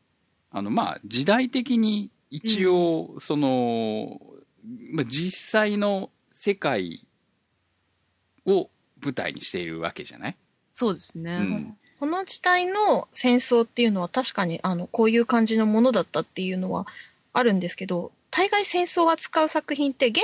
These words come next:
Speaker 3: 代の尺度で戦争を描写するじゃないですか。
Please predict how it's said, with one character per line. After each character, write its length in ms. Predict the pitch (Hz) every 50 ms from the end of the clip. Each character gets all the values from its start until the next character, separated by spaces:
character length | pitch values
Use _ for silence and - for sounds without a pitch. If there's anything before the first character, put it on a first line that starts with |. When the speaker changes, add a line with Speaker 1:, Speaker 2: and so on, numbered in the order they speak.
| 480 453
Speaker 3:
代 160 | 302 233 208
の 280 | 196 190 180 175 - - _ _ _ _ -
尺 300 | - - 254 240 - 233
度 120 | 208 190
で 280 | 170 175 156 - - - _ _ _ _ _ _ _ _ _ -
戦 160 | - - 220 107
争 140 | - -
を 40 | 190
描 140 | - 214 208
写 140 | - 226 208
す 120 | - 226
る 80 | 214 226
じ 80 | 214
ゃ 60 | 185 180
な 100 | 180 -
い 60 | -
で 80 | -
す 80 | - -
か。 160 | - 220 226